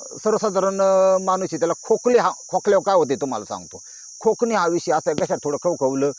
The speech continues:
किंवा काय झालं की माणूस खोकतो बा. पण खोकणेचं सायन्स असं, असं आहे त्याच्या पाठीमागचं, की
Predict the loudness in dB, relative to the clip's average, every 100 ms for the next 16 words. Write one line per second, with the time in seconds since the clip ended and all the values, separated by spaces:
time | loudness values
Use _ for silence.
0 | -10 -18 -8 -4 -2 -2 -2 -2 -4 -8
1 | -10 -10 -6 -2 -2 -2 -6 -6 -10 -18
2 | -20 -16 -12 -12 -2 -2 0 2 4 4
3 | 6 4 2 -8 0 0 2 0 2 0
4 | 0 0 -2 -2 0 0 0 -2 -2 -2
5 | -2 -4 -4 -4 -6 -10 -20 -20 -20 -20
6 | -20 -8 -4 -4